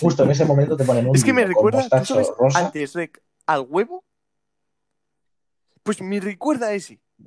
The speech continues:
Speaker 2: Es que
Speaker 1: Sí.
Speaker 2: me recuerda.
Speaker 1: Un poquito,
Speaker 2: Claro,
Speaker 1: creo que
Speaker 2: me
Speaker 1: el
Speaker 2: recuerda
Speaker 1: huevo
Speaker 2: a ese
Speaker 1: de Shrek
Speaker 2: y me
Speaker 1: tiene
Speaker 2: da
Speaker 1: el bi-,
Speaker 2: asquito,
Speaker 1: un
Speaker 2: la verdad.
Speaker 1: bigote así.
Speaker 2: Bueno, lo, este también lo paso rápido. Flight Simulator para Xbox, que llegaba en verano, creo.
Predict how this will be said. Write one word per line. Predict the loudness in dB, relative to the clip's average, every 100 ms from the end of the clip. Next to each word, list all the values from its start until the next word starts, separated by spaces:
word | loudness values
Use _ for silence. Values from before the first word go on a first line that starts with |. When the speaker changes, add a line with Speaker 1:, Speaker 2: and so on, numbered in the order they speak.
| _ _ _ _ _
Speaker 2:
Es | -4
que | 0
Speaker 1:
Sí. | 2 2 0
Speaker 2:
me | -4
recuerda. | -2 -4 -4 -4 -6 -12 _ _ _ _ _ -20 _ _ _ _ _ _ _ _ _ -2
Speaker 1:
Un | 2
poquito, | 2 2 4
Speaker 2:
Claro, | 4 2
Speaker 1:
creo |
que | 2
Speaker 2:
me |
Speaker 1:
el | 4
Speaker 2:
recuerda | 4 4 4
Speaker 1:
huevo | 4
Speaker 2:
a |
ese | 4
Speaker 1:
de | 2
Shrek | 0 -2 -4
Speaker 2:
y |
me | -2
Speaker 1:
tiene | 2 4
Speaker 2:
da |
Speaker 1:
el | 4
bi-, | 2
Speaker 2:
asquito, | 2
Speaker 1:
un | 2
Speaker 2:
la |
verdad. | 2
Speaker 1:
bigote | 2 0
así. | -4 -8 -18 -20 _ _ _ _ _ _ _ _ _ _ _ _ _ _ _ _ _ -20
Speaker 2:
Bueno, | -4 -2 -2 -6
lo, | -2 0 2 2 2 4 4 4
este | 2
también | 2 2
lo | 2
paso | 2 2
rápido. | 0 0 0
Flight | -2 -4
Simulator | -6 -8 -8
para | -8 -8
Xbox, | -6 -8 -8 -12
que | -8
llegaba | -6 -2 -2 -2
en | -4
verano, | -2 -2 -2
creo. | -6 -10